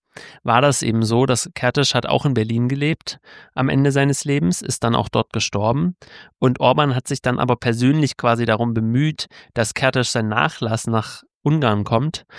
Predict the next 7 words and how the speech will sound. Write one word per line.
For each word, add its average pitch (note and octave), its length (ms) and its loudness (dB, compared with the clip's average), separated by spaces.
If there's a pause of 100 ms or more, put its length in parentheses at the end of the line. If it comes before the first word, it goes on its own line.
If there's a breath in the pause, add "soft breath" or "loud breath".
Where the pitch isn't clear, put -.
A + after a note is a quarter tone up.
(160 loud breath)
und A2 160 -2
hat B2 140 0
dann B2+ 160 4
ein A#2+ 160 2
Imre C3 300 0
Kertész, - 680 -2
ähm, A2+ 560 0